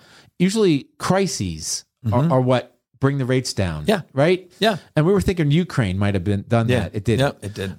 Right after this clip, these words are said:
Speaker 1: But, um, but anyway, um, here's my point. My point is,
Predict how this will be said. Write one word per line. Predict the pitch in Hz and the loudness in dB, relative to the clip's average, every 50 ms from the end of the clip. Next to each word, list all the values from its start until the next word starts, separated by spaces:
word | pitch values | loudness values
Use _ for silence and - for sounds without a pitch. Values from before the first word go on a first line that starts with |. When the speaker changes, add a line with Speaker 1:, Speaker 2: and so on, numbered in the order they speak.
| - - | -2 0
Speaker 1:
But, | 135 123 120 - | 2 2 2 0
um, | 135 127 123 113 110 | 0 0 0 0 0
but | - - 135 | 0 0 2
anyway, | 147 160 175 165 135 117 107 104 101 - | 2 4 4 4 4 4 2 2 0 0
um, | - 113 113 107 104 98 95 92 - _ _ _ _ _ _ _ _ _ _ - - - - | 0 0 2 2 2 0 -2 -6 -8 _ _ _ _ _ _ _ _ _ _ -16 -12 -2 0
here's | 131 160 185 165 | 2 2 2 2
my | 160 143 120 | 0 -2 -2
point. | - - - 110 87 80 - | -2 -2 -2 -2 -2 0 0
My | 113 107 | -2 -2
point | - - 175 190 196 180 156 | 0 0 0 0 0 0 0
is, | 131 123 117 - | 0 0 -2 -4